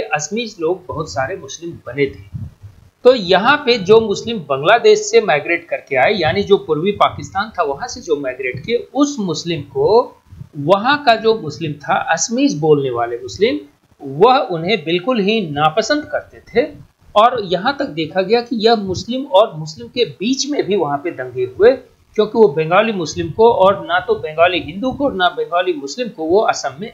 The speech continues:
accept करना चाहते थे। तो migration को हमको इस नजरिए से देखना है, क्योंकि वहां पे कई सारे tribes थे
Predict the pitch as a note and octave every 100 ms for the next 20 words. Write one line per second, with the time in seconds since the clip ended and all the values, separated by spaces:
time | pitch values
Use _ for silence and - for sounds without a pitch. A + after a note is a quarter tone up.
0 | - A4 B3+ A3+ - - G#3 G3+ A2+ -
1 | A#2+ _ - _ _ _ _ - E3 F#3+
2 | G3+ G#3 B3 E4+ D#4 D#4 F#3 F#3+ C#4 F3+
3 | - F3+ D#3 G3 B3+ A#3 F#3 - F#3+ C3+
4 | D3+ G3 D#4 - _ _ - - A3+ B3+
5 | F#3+ E3+ F#3+ B3 B3 A#3 - G#3+ G#3 G#3
6 | G#3 G#3 - D#3 G3+ G#3+ - C#3